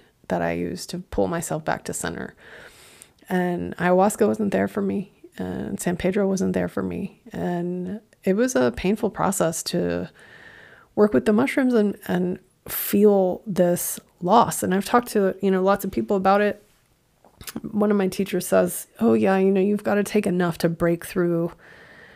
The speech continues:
the field of everything that's going on, you know, in the collective consciousness to get through to the other side." And for me,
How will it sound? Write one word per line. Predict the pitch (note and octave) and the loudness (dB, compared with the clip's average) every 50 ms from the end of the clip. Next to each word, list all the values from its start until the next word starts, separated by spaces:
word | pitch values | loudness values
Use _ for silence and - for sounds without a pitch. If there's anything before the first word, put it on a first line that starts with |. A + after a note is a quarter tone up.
| - _ _ _ _ _ - | -20 _ _ _ _ _ -2
the | - F#3 F3+ E3 E3 - - - - | 0 2 2 2 0 -2 -2 -4 -4
field | - - - - A3 G#3+ G3 F3+ F3 F#3 F#3+ - - - - _ _ _ _ - | -6 -6 -2 2 4 6 6 4 2 0 -4 -8 -10 -14 -20 _ _ _ _ -10
of | - F3 E3+ E3+ D3+ - - - - - - - - | -8 -6 -4 -4 -6 -8 -10 -12 -16 -20 -20 -6 -2
everything | - F#3 G3 G3+ G3+ G3 G3+ F#3+ F#3 | 2 4 4 4 4 4 2 2 0
that's | F3 E3+ E3+ - | 0 -2 -6 -4
going | - - E3+ E3+ E3+ | -2 -2 0 0 0
on, | E3+ E3 E3 E3 - - - F#3+ F3+ G3 - - | -2 -2 -4 -4 -4 -6 -6 -6 -8 -8 -8 -6
you | G3+ F#3 E3+ | -4 -4 -2
know, | E3 E3 E3 | -2 -4 -4
in | - F3+ F3 F3 F3 | -2 -2 -2 0 -2
the | E3+ - - - - - | -2 -4 -4 -6 -8 -6
collective | - - F#3+ G3 G3+ A3 - G3 F#3 - | -2 0 2 2 2 2 0 -2 -2 -2
consciousness | - - F3+ G3 - F3+ E3 - F3+ E3+ E3+ - | -2 -2 0 0 0 -2 -4 -4 -6 -6 -6 -6
to | - - | -6 -6
get | F3 E3+ - F3+ F3 E3 - _ - | -4 -2 0 0 0 0 -2 _ -14
through | - - - F3+ F3 E3 D#3 E3 | -10 -4 -2 0 0 0 -2 -4
to | - - E3+ | -6 -6 -4
the | E3 | -4
other | E3 D#3+ E3 E3 | -2 -4 -4 -6
side." | - - - B3 C4+ A3+ - G#1 - - - - - - - - - - - - - - - - _ _ - | -4 0 2 2 4 2 2 -2 -4 -8 -12 -18 -20 -20 -20 -20 -20 -20 -20 -20 -20 -20 -20 -20 _ _ -4
And | - F#3+ F#3 F#3 F3+ F3 F#3 F#3 - - - _ _ _ _ _ _ _ _ _ _ _ _ _ _ _ _ _ _ _ _ _ _ _ _ _ _ _ _ _ _ _ _ _ _ _ _ _ _ _ _ - | 0 2 2 4 2 2 0 -4 -6 -8 -14 _ _ _ _ _ _ _ _ _ _ _ _ _ _ _ _ _ _ _ _ _ _ _ _ _ _ _ _ _ _ _ _ _ _ _ _ _ _ _ _ -8
for | - - B3 A3+ | 0 4 4 6
me, | A3+ A3+ A#3 A#3 A3+ A3+ A3+ A3+ A3+ A3+ A3+ A3 A3 | 6 6 4 4 4 6 6 6 6 6 6 4 4